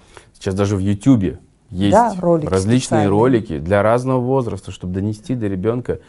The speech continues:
Speaker 1: не пугая, не травмируя. И это,
Speaker 2: Конечно.
Speaker 1: это не картинки с, э, там, совокуплением, это вообще не что-то
Speaker 2: Ну, вообще
Speaker 1: такое.
Speaker 2: не то, да.
Speaker 1: Да,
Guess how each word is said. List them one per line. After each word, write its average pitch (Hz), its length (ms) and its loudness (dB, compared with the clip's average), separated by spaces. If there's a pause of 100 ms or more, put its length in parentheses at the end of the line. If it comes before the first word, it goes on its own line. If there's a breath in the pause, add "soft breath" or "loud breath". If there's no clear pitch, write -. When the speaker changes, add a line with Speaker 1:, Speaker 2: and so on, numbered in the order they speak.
(240 soft breath)
Speaker 1:
не 95 300 2
пугая, 123 480 2
не 92 180 -2
травмируя. 110 760 -2
И - 140 -12
это, 87 200 -4
Speaker 2:
Конечно. 95 300 0
Speaker 1:
это 98 260 0
не 120 400 2
картинки 120 760 -2 (240 loud breath)
с, - 200 -16
э, 98 560 4 (100)
там, 87 180 -2
совокуплением, 98 840 -4
это 87 140 -12
вообще 92 340 -6
не 127 180 -2
что-то 101 240 -6
Speaker 2:
Ну, - 60 -4
вообще - 280 -4
Speaker 1:
такое. 208 120 0
Speaker 2:
не 240 120 -2
то, 147 220 -10
да. 151 220 -12 (160)
Speaker 1:
Да, 170 300 -2